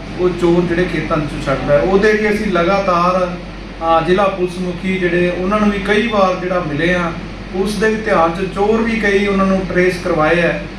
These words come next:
ਪਰ ਪੁਲਿਸ ਜਿਹੜੀ ਹੈ ਕਾਰਵਾਈ ਨਹੀਂ ਕਰਦੀ, ਉਹਨਾਂ ਨੂੰ ਛੱਡ ਦਿੱਤੇ ਜਾਂਦੇ ਆ। ਹੁਣ ਗੱਲ ਹੈ ਕਿ ਦੇਖੋ, ਇਹ ਜਿਹੜੇ ਚੋਰ ਹੈ, ਇਹਨਾਂ ਦਾ ਇੱਕ ਗੈਂਗ ਬਣਿਆ ਹੈ, ਔਰ ਗੈਂਗ ਦਾ ਇੱਕ ਮੁਖੀਆ ਇਹਨਾਂ ਦਾ ਹੁੰਦਾ ਹੈ।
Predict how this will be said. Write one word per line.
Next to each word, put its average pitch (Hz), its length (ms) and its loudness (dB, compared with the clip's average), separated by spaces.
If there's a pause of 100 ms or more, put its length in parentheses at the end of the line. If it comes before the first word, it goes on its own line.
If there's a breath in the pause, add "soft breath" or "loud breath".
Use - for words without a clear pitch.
(140)
ਪਰ 180 80 -2
ਪੁਲਿਸ 180 440 -2
ਜਿਹੜੀ 180 220 2
ਹੈ 190 80 0
ਕਾਰਵਾਈ 165 400 2
ਨਹੀਂ 190 140 -2
ਕਰਦੀ, 170 500 -2 (240)
ਉਹਨਾਂ 180 180 0
ਨੂੰ 185 200 0
ਛੱਡ 180 140 2
ਦਿੱਤੇ 160 300 -6
ਜਾਂਦੇ 117 380 -6
ਆ। 113 40 -4 (640)
ਹੁਣ 226 140 2
ਗੱਲ 196 340 2
ਹੈ 226 100 2 (340)
ਕਿ 220 120 -10
ਦੇਖੋ, 214 480 -2 (600)
ਇਹ 226 120 -4
ਜਿਹੜੇ 240 240 0
ਚੋਰ 202 380 4
ਹੈ, 214 140 2
ਇਹਨਾਂ 220 160 0
ਦਾ 220 60 -4
ਇੱਕ 208 240 -6
ਗੈਂਗ 185 300 0
ਬਣਿਆ 147 300 -4
ਹੈ, 139 140 -8 (480)
ਔਰ 202 100 -4
ਗੈਂਗ 202 420 0
ਦਾ 226 80 -4
ਇੱਕ 214 100 -8
ਮੁਖੀਆ 226 380 -2
ਇਹਨਾਂ 214 280 -2
ਦਾ 185 120 -2
ਹੁੰਦਾ 135 320 -4
ਹੈ। - 160 -8